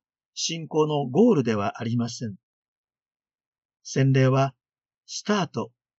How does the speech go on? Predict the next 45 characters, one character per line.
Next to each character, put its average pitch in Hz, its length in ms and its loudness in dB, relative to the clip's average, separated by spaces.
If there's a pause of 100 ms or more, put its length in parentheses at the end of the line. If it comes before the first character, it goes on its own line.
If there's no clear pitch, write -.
(120)
出 - 280 -8 (100)
発 - 260 -8
点 107 220 -2
で 92 140 -14
す。 - 300 -16 (2250)
キ 131 140 -2
リ 135 100 4
ス - 120 -4
ト 131 100 2
に 123 120 6
出 120 160 6
会 139 80 6
っ - 40 -8
て、 - 320 -8 (1160)
こ - 120 -4
の 156 100 4
方 165 300 0
を 139 80 6
信 185 260 -2
じ 156 140 -4
て 160 120 2
い 156 60 -4
こ 196 200 0
う - 20 -10
か 165 160 -2
な 196 240 -2 (480)
と 127 340 -2
思 131 260 4
い 165 60 2
始 170 260 -2
め 165 120 -2
た 135 120 -2
な 107 140 -2
ら 98 100 -2
ば、 95 220 -10 (1600)
空 135 220 2
中 139 180 2
ブ 131 120 2
ラ 151 120 2
ン 151 100 -2
コ 135 140 -2
の 127 140 2
よ 147 220 4
う 120 60 0
に、 98 180 -8